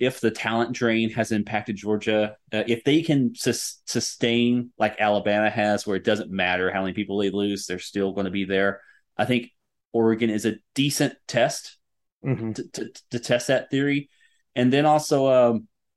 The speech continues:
Speaker 1: the, uh, got two other ones, Utah, Florida, because I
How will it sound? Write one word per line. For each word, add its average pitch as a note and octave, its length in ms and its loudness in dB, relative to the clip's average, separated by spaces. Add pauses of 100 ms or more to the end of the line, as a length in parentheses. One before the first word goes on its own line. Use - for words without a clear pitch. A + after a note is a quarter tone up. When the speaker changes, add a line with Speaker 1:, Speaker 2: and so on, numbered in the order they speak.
(260)
Speaker 1:
the, - 300 -8
uh, A2+ 220 2
got A#2+ 220 -2
two B2+ 160 4
other A2+ 120 2
ones, A2 440 0
Utah, C3+ 640 2 (180)
Florida, G#2+ 560 2 (1160)
because C#3 440 2
I - 120 4